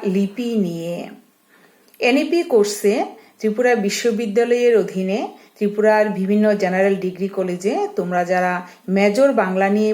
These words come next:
পড়াশোনা করছো, তাদের জন্য আমার আজকের এই ক্লাস। আমি আজকে বাংলা লিপির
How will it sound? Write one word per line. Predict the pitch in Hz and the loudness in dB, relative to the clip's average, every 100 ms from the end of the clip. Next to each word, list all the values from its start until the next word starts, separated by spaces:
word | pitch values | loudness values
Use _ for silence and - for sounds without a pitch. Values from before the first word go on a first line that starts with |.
| 214 | 0
পড়াশোনা | 165 170 - 196 185 | -2 -2 -4 -4 -4
করছো, | - 175 - 285 415 - - - | -6 -8 -6 -4 -4 -6 -20 -8
তাদের | - 214 220 285 - | 0 0 2 0 -2
জন্য | 294 294 | -2 -2
আমার | 302 - - 180 185 185 185 | -2 -4 -4 -2 -2 -2 -4
আজকের | 175 180 - - 202 202 202 | -6 -8 -8 0 2 2 -2
এই | 202 185 180 - | -2 -2 -2 -6
ক্লাস। | 170 165 151 - - - _ _ - - - | -4 -2 -4 -6 -12 -20 _ _ -20 -16 -4
আমি | 269 311 320 | 0 4 2
আজকে | 320 - 233 370 427 311 | 2 -2 -4 -2 -4 -2
বাংলা | 202 214 233 247 247 | 0 2 0 2 2
লিপির | 220 202 202 226 226 226 | 0 0 -2 -2 -2 -2